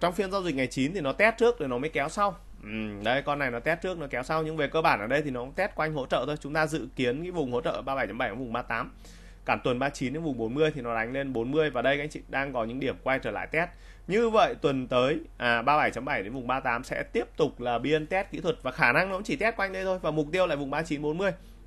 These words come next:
Đó là gì? Câu chuyện ở đây thì vậy chúng ta sẽ, à, sẽ ngộ ra một điều gì? À, tại vùng hỗ trợ kỹ thuật thì các anh chị của chúng ta nên canh gom, đúng không ạ? Và tại các cái vùng cản thì thôi chúng ta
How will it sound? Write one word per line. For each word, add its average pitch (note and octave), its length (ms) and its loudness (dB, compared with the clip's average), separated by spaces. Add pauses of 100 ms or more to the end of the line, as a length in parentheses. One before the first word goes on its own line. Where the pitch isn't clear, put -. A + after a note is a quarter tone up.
Đó D3+ 120 6
là G#3+ 100 4
gì? F3 180 2
Câu F3+ 300 -2
chuyện C#3+ 160 0
ở B2 120 0
đây D#3+ 300 4
thì C3+ 140 -4 (100)
vậy C3 180 -2
chúng B2+ 160 -12
ta D3+ 160 0
sẽ, D3+ 300 -2 (400)
à, A#2 400 4 (540)
sẽ - 200 -2
ngộ G#3 240 10
ra F#3 180 4
một D#3 100 0
điều C3+ 260 2
gì? B2 180 -2 (340)
À, G#2 180 -8 (140)
tại B2 240 4
vùng A#2+ 220 0
hỗ A#2+ 180 0
trợ F3+ 80 -4
kỹ G#2 140 -6
thuật C#3+ 200 -2
thì - 100 -14
các B2 80 -2
anh C#3 80 -4
chị - 220 -4
của G2 100 -10
chúng A2+ 100 -8
ta A#2+ 160 -4
nên F3 340 0
canh G3 220 -4
gom, G3 200 2 (300)
đúng A#3+ 100 2
không - 80 2
ạ? - 160 -20 (1500)
Và A#2+ 380 8
tại A#2 280 4
các E3+ 120 -2
cái F#3+ 80 -4
vùng C#3 180 -2
cản A2+ 280 0
thì F#2+ 100 -12
thôi C#3 240 2
chúng B2+ 140 -10
ta C#3+ 400 2